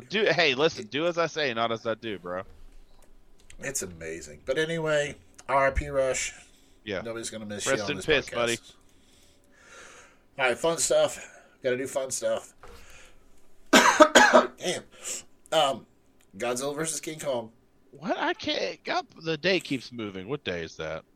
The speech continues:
Speaker 2: It's the thirty-first.
Speaker 1: It's the, okay, 'cause it was the twenty-sixth originally, but they pushed it back because of the, the, uh, Zack Snyder cut of Justice League, so they wanted to
Speaker 2: Now,
Speaker 1: give us
Speaker 2: have
Speaker 1: some
Speaker 2: you,
Speaker 1: space.
Speaker 2: uh, have you seen that we have seen the first look at Mechagodzilla in some leaked merch?
Speaker 1: Oh yeah, that's, that's hashtag old news, bud.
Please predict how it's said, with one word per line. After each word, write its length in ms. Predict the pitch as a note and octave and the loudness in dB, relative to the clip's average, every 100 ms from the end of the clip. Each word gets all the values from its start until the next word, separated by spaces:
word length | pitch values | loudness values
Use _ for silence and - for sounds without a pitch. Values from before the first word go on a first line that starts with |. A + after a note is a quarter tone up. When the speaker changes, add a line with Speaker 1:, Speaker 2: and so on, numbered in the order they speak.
| _ _ A2 | _ _ -12
Speaker 2:
It's 180 | A#2+ | -10
the 120 | - B2 | -10 -6
thirty-first. 580 | D#3 C#3 G#2 - - | -6 -6 -8 -8 -10
Speaker 1:
It's 100 | G2+ | -6
the, 240 | A#2+ B2+ B2+ | 0 4 4
okay, 260 | C3+ A2+ | 6 4
'cause 120 | - D3 | 4 2
it 40 | |
was 200 | D#3+ F3+ | 4 4
the 80 | E3+ | 4
twenty-sixth 580 | - F3+ D3 - D#3 D3 | 4 4 4 4 2 2
originally, 420 | C#3+ C#3+ C#3 C3+ | -2 -2 -2 -4
but 100 | C3 | -2
they 100 | A#2+ | -4
pushed 240 | - C#3+ | -2 -6
it 100 | C3 | -2
back 220 | B2+ A#2+ A#2+ | 2 2 0
because 260 | A#2 B2+ | -4 -2
of 100 | A2+ | 0
the, 220 | G#2+ G2 - - - - - | 2 0 -2 -12 -20 -20 -6
the, 180 | A#2 A2+ | 0 2
uh, 100 | G#2 | 2
Zack 320 | G2 A#2+ A2+ | 2 0 0
Snyder 340 | - A#2+ G#2+ G2+ | 0 -2 -2 -2
cut 220 | A#2 G2+ | -4 -6
of 60 | F2 | -6
Justice 400 | G2+ F2 F#2 - | -6 -6 -10 -10
League, 240 | E2+ D2+ | -12 -12
so 180 | - F2+ | -14 -10
they 100 | F2+ | -10
wanted 240 | F#2 F#2 F2+ | -10 -10 -4
to 40 | |
Speaker 2:
Now, 100 | G#2 | -2
Speaker 1:
give 80 | G2+ | 0
us 60 | - | 0
Speaker 2:
have 80 | A#2 | -2
Speaker 1:
some 100 | B2+ | -6
Speaker 2:
you, 120 | A#2 | -6
Speaker 1:
space. 140 | - | 0
Speaker 2:
uh, 300 | - - - - | 2 2 -2 -4
have 220 | B2 A#2+ | -4 -4
you 140 | B2 | -4
seen 240 | A#2+ C#3 B2+ | -4 -4 -6
that 120 | A#2 | -4
we 140 | B2 A#2+ | -2 0
have 280 | A#2 A2 | 0 -2
seen 460 | - B2+ A#2 A2+ G2+ | -2 -6 -8 -10 -12
the 240 | G#2 G#2 | -10 -12
first 360 | F#2+ C3 B2+ - | -8 -6 -6 -4
look 180 | A#2+ A#2+ | -4 -2
at 180 | G#2 G#2+ | -2 -4
Mechagodzilla 960 | A2 - G#2 G2+ G2 D3 B2+ A2+ F#2+ G#2+ | -6 -8 -6 -6 -4 -2 0 0 -2 -8
in 160 | G#2+ | -8
some 340 | - A2+ G2+ G2+ | -6 -6 -6 -6
leaked 280 | B2 - | -6 -8
merch? 480 | G2+ G#2 - - - - - | -8 -8 -8 -10 -12 -12 2
Speaker 1:
Oh 200 | - G#3+ | 8 8
yeah, 260 | F3 D#3 B2+ | 10 8 6
that's, 220 | D#3 - C#3 | 6 4 0
that's 260 | E3+ - | 0 0
hashtag 500 | D3+ E3 D#3+ - C3 | 0 2 2 2 0
old 180 | A#2+ A#2 | 0 -6
news, 180 | A#2 - | -8 -8
bud. 220 | G2+ F#2+ | -6 -6